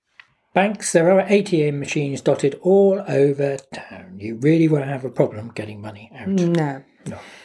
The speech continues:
Speaker 2: So supermarkets, there are lo-, lots of supermarkets around. The larger we've, the larger one we found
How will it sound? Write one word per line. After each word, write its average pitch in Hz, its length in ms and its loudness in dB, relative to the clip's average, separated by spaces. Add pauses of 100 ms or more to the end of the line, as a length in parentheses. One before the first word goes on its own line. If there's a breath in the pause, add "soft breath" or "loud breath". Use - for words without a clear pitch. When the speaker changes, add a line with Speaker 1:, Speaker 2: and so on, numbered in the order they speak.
(180 loud breath)
Speaker 2:
So 277 200 0
supermarkets, 285 880 0
there 254 180 4
are 320 140 4
lo-, 302 420 2
lots 277 420 2
of 220 120 0
supermarkets 240 880 -2
around. 151 500 -8 (360 soft breath)
The 208 100 2
larger 269 480 2
we've, 254 400 -4
the 196 160 -2
larger 254 320 2
one 240 240 2
we 220 100 -2
found 180 580 -2